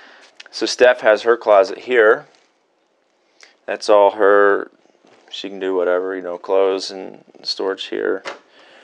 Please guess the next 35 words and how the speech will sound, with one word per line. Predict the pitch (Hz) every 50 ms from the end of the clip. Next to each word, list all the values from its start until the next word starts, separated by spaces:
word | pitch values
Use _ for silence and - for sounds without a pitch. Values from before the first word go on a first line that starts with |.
| _ _ - - - -
And | - - - - - - - 123 123
then | 123 120
we | 120 123 123
have | 135 127 120 107
a | 107
his | 113 127 131 131 123
and | 120 113
a | 107 104
hers. | 110 98 90 80 - - - - - _ _ _ _ _ _ _ _
So | - - 95
I've | 104 113 110 117
got | 123 113 -
five | - - 113 107 110 101 98
drawers | 98 104 101 101 101 98 -
and | 92 92
she's | - - 98 98 87 -
got | 104 92 - -
five | - 101 95 92 90
drawers. | - 95 90 87 90 90 85 - - - - - - - - _ _ _ _ _ - _ _ _ _ _ _ _ _ _ _ _ _ _ _ - - - - - - - - - - _ _ _ _ - - - - -
And | 104 110
these | 143 165 160
are | 139 113
cool. | - 143 143 135
We | 131 139
didn't | 143 139 123
put | - 139 -
hardware | 110 117 123 117 107 101
in | 98 95
these. | 95 92 95 90
It's | 101 -
just | - 127 110 - -
old | 104 104 107 104
school | - - - 113 104 98 98
wood | 101 104 101
slides. | - - 104 95 90 90 90 - -